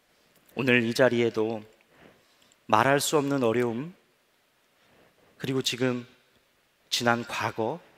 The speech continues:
지금도 여전히 그런 어려움을 통과하고 계시는 분들이 많이 오셨을 것 같아요.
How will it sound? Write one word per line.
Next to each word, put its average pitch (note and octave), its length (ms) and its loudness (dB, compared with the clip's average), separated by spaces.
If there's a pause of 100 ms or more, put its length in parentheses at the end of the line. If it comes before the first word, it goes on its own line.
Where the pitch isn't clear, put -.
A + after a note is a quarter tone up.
(1160)
지금도 F#3 540 2
여전히 C3+ 340 2
그런 C3 460 -4
어려움을 B2 400 -2
통과하고 F#3+ 560 -4
계시는 A#2+ 400 -6
분들이 A2+ 480 -10 (580)
많이 G2 240 -4
오셨을 G#2 400 -8
것 A2+ 140 -10
같아요. G#2 420 -18